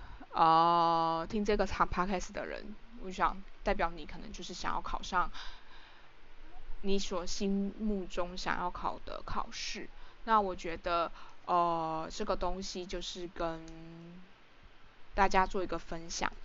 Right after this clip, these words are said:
那也希望来听的人都能够在自己的生活中都能够考好自己想要考的试，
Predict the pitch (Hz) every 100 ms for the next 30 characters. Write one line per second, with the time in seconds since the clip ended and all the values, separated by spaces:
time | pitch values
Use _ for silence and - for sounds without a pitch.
0 | - - - 214 202 185 165 165 - 208
1 | 214 196 185 - 226 226 214 190 180 180
2 | 202 - - - 190 196 196 170 170 -
3 | 190 180 180 190 180 180 202 175 170 -
4 | 226 - 196 202 208 208 - - - -
5 | 190 208 175 160 180 127 - - - -
6 | - - 160 175 202 180 - - - -
7 | - - - - - - 196 185 165 160
8 | 170 180 180 175 - - - 185